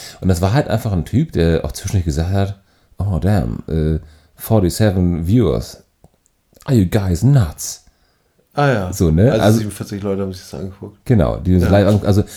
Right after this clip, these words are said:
Speaker 1: einfach so eine wirklich kleine Nummer und halt auch offensichtlich nichts, was irgendwie monetarisiert ist dadurch.
Speaker 2: Ja, ja, ja,
Speaker 1: Ähm,
Speaker 2: ja.
Speaker 1: sondern wo es einfach jemand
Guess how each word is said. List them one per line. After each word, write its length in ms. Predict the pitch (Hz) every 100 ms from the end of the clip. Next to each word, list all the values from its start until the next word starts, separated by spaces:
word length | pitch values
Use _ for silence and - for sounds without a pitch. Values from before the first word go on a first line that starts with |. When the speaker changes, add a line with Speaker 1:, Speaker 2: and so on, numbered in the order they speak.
| - -
Speaker 1:
einfach 240 | 98 101
so 80 | 104
eine 220 | 104 87
wirklich 220 | 98 107
kleine 260 | - 98 78
Nummer 320 | 101 160 180
und 140 | 107 104 - - -
halt 140 | 92 -
auch 180 | 104 -
offensichtlich 580 | - 107 82 117 98
nichts, 260 | 90 113 -
was 140 | 87
irgendwie 320 | - 98 95 98
monetarisiert 720 | 98 92 90 82 78 104 147
ist 240 | 160 156
dadurch. 200 | 123 123
Speaker 2:
Ja, 240 | 120 104 110
ja, 180 | - 110
ja, 240 | 92 90 104 -
Speaker 1:
Ähm, 160 | 98
Speaker 2:
ja. 200 | 95 92 92 - _ _
Speaker 1:
sondern 320 | - 101 117 98
wo 260 | 95 101
es 80 | 113
einfach 280 | - 110 120
jemand 480 | 98 110 107 110